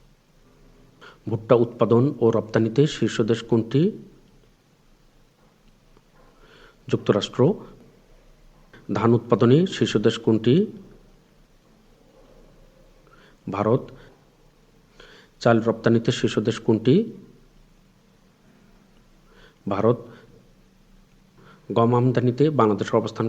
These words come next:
কততম? অষ্টম। বাংলাদেশের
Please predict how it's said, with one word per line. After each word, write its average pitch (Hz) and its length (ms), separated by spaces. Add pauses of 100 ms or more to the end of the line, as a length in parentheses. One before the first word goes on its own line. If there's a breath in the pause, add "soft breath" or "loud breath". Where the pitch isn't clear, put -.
কততম? 113 340 (3000 soft breath)
অষ্টম। 120 400 (1200)
বাংলাদেশের 117 460